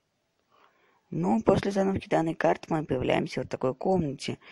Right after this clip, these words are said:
где справа у нас есть, так сказать, таблички, на которых у нас всё написано. Ну что ж, нужно убавить яркость. Я яркость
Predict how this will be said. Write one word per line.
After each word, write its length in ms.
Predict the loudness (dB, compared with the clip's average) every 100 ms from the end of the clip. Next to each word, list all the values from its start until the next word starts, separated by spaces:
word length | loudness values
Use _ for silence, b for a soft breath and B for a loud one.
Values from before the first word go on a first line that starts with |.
| B B
где 540 | -12 -2 6 8 6 4 B B B B B B _
справа 1200 | -18 -12 -10 -4 -2 -2 -2 0 2 4 4 4
у 180 | 2 0
нас 520 | -2 -2 -2 -4 -8
есть, 680 | -10 -6 -4 -4 -6 -14 -20 b b -4
так 140 | -2
сказать, 220 | 0 0 0
таблички, 520 | 0 2 2 0 -2
на 180 | -4 -2
которых 520 | 0 4 4 2 -2
у 80 | -2
нас 300 | -2 -4 -6
всё 300 | -6 -4 -2
написано. 720 | -4 -4 -6 -6 -6 -6 -10 _ _ _ _ _ _ _ _ _ _ _ _ B B -18 -6
Ну 120 | -2
что 280 | 0 2 2
ж, 100 | 2 -10 -20 -20 -14
нужно 540 | -8 -2 0 0 0 2
убавить 340 | 4 2 -2
яркость. 640 | 0 2 2 -2 -8 -10 -10
Я 280 | -4 -2
яркость 520 | 0 0 0 -4 -12